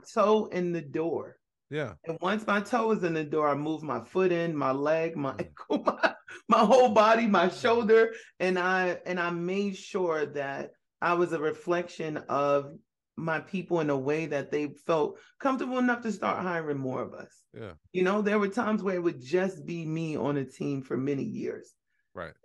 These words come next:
Speaker 1: And I did enough, and I, and I convinced them enough to hire more of us. And I feel like with my community, we just need to get more at those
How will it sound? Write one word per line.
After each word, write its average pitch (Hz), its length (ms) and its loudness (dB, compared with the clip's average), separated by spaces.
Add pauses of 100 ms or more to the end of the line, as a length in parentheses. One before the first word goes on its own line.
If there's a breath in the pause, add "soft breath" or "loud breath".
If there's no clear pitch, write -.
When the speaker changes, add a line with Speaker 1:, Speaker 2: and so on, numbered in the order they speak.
Speaker 1:
And 156 80 0
I 151 120 -4
did 170 200 2
enough, 160 500 0
and 147 140 -4
I, 143 140 -2
and 147 220 -6
I 147 100 -4
convinced 147 460 -6
them 156 140 -4
enough 143 540 -4
to 143 400 -6 (400)
hire 165 400 2
more 147 320 0
of 123 100 -6
us. - 200 -8
And 151 120 -2
I 147 80 0
feel 165 340 2
like 147 260 -2
with 151 200 -6
my 151 180 -4
community, 160 680 -4 (320 loud breath)
we 175 240 0
just 160 340 -2
need 156 220 -4
to 151 100 -10
get 147 220 0
more 147 300 0
at 139 200 -4
those 151 360 -2